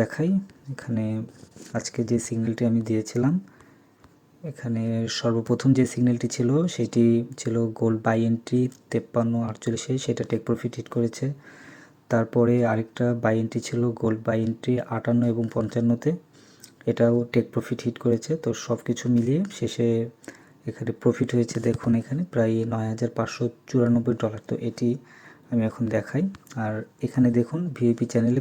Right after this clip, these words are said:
কোথায়, আহ, টেক প্রফিট এবং স্টপ লস ব্যবহার করা হয়েছে সেটা দেখা। তো এই যে এখানে দেখুন, এখানে নয় হাজার ডলার প্রফিট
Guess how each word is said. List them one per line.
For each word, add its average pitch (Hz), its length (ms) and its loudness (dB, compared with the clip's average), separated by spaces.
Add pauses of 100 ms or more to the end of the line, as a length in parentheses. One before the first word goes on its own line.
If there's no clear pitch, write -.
কোথায়, 120 320 -2 (880)
আহ, 117 200 0
টেক 120 200 4
প্রফিট 123 360 2
এবং 117 100 2 (180)
স্টপ - 240 -2 (100)
লস 113 200 0 (180)
ব্যবহার 110 280 -2
করা 110 160 0
হয়েছে 107 220 -4 (120)
সেটা 120 260 -4
দেখা। 113 140 -8 (160)
তো 123 40 2 (160)
এই 120 100 6
যে 123 100 6
এখানে 123 200 4 (100)
দেখুন, 131 260 4 (140)
এখানে 113 220 0 (120)
নয় 110 160 0
হাজার 117 240 0
ডলার 113 180 2 (100)
প্রফিট 120 300 -2